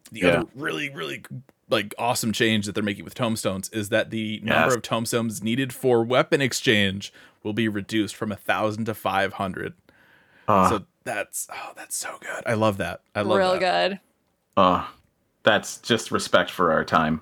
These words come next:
Speaker 2: honestly.
Speaker 1: Mm-hmm.
Speaker 3: It
Speaker 2: Like,
Speaker 3: is.
Speaker 2: that's just showing
Speaker 1: Well, and
Speaker 2: them
Speaker 1: it,
Speaker 2: showing
Speaker 1: it's,
Speaker 2: that
Speaker 1: it's
Speaker 2: they
Speaker 1: respect
Speaker 2: have that
Speaker 1: for time,
Speaker 2: respect.
Speaker 1: but it's also, I think, too, it's that understanding, right? As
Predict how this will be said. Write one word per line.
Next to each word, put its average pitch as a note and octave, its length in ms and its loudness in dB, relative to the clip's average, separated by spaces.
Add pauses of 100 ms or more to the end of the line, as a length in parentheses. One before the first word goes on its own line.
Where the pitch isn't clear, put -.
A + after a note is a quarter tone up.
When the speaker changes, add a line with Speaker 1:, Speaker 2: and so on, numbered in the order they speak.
(120)
Speaker 2:
honestly. D#2+ 460 2 (260)
Speaker 1:
Mm-hmm. E3 280 6
Speaker 3:
It A3 60 8
Speaker 2:
Like, - 20 8 (240)
Speaker 3:
is. F3+ 100 -2
Speaker 2:
that's - 220 -4
just - 120 -2
showing C3 300 6
Speaker 1:
Well, G3+ 180 6
and A#3+ 160 8
Speaker 2:
them C3 120 10
Speaker 1:
it, A#3 80 8
Speaker 2:
showing C3 260 8
Speaker 1:
it's, G3 100 0
Speaker 2:
that F#3+ 100 4
Speaker 1:
it's - 100 6
Speaker 2:
they F#2+ 60 6
Speaker 1:
respect F#3 180 6
Speaker 2:
have - 80 2
that D#3+ 80 4
Speaker 1:
for - 60 6
time, G2+ 160 4
Speaker 2:
respect. - 140 4
Speaker 1:
but F3+ 60 6
it's F3+ 160 2
also, C#3 320 4
I D3+ 80 6
think, B2+ 180 0
too, C3+ 140 0
it's B2+ 140 -2
that B2 160 6
understanding, A#2+ 520 4
right? G#2+ 300 6
As B2+ 320 4